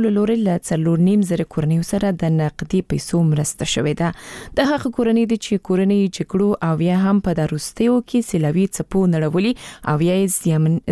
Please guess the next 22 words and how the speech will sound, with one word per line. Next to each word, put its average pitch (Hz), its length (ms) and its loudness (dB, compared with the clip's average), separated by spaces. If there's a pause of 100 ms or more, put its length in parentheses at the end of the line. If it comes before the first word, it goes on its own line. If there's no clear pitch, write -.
زیانمن 170 460 0
کړي 147 260 -2
دي. 170 100 2 (500)
خو 233 160 2
بل 233 180 2
لور 165 180 -2
ته 208 140 -4
د 233 140 0
غزني 240 320 0
ولایت 202 280 0
ډېر 185 380 0
هغه 165 260 -2
اوسیدونکي 196 600 0
چې 220 200 -2
په 170 140 0
دا 160 100 0
وروستیو 202 480 0 (160)
سختو 185 440 -4
سیلابي 165 420 0 (160)
څپو 202 400 -2 (180)
ځپلي 220 460 -2
دي، 254 80 0